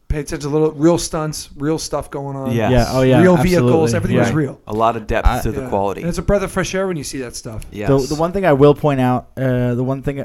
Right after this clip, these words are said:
Speaker 3: about the movie that I was a little bit like, "Huh?" about was I kinda thought the ending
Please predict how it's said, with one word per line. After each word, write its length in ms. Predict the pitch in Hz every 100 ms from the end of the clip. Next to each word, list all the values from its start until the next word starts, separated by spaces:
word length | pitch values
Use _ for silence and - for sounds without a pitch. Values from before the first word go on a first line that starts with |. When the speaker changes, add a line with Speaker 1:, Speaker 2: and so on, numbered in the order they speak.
| -
Speaker 3:
about 240 | 127 127
the 60 | 123
movie 240 | 123 127
that 140 | 120
I 60 | 123
was 180 | 120 117
a 40 |
little 260 | 120 123 131
bit 180 | 135 131
like, 200 | 120 123
"Huh?" 240 | 156 180 190 _ _ _ -
about 300 | 135 156 165
was 240 | 156 151 -
I 100 | 143
kinda 260 | - 180 208
thought 220 | 165 127
the 120 | 131
ending 540 | 120 135 143 147 139